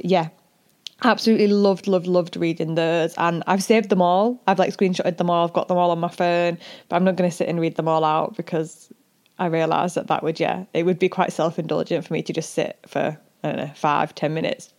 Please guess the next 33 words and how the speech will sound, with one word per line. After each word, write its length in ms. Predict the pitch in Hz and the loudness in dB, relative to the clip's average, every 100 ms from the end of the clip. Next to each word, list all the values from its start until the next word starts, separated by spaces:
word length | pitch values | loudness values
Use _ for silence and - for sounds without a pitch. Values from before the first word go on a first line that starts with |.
| - | -4
reading 320 | 180 175 180 | -2 0 0
out 100 | 185 | 0
<laughs> 120 | 202 | 2
nice 160 | 269 - | 2 4
things 340 | - - - | 4 4 0
people 380 | - 277 - 226 | 2 2 4 2
have 120 | 226 | 2
said 320 | - 175 175 - | 0 -2 -2 -10
to 120 | - - | -8 -6
me. 300 | - - - _ 339 339 - - - - | -6 -8 -12 _ -4 -4 -6 -10 -12 0
So 160 | 208 | 4
let's 280 | 202 214 214 | 6 4 4
just 240 | 226 214 | 2 0
do 200 | - 220 | 4 4
the 140 | 202 190 | 6 4
questions, 720 | 190 180 - 165 156 165 165 | 2 0 0 0 0 -2 -2
um, 240 | 165 165 165 | 0 0 2
in 140 | 202 | 4
no 160 | 277 330 | 4 4
particular 480 | 262 233 196 165 | 4 4 4 2
order, 260 | 165 165 165 | 4 2 2
just 220 | 180 214 | 0 -2
the 80 | 165 | -2
way 140 | 151 | 0
that 180 | 147 - | 0 -2
they 100 | - | -4
came 300 | 160 - - | -4 -4 -4
in. 160 | - - _ _ _ - - _ _ _ | -4 -6 _ _ _ -20 -20 _ _ _
So 140 | 180 | 0
the 100 | 185 | 2
first 260 | 220 240 - | 2 2 2
question 560 | 226 - 185 175 175 | 0 2 2 2 0
is, 500 | - 170 160 160 165 | 0 0 2 0 -4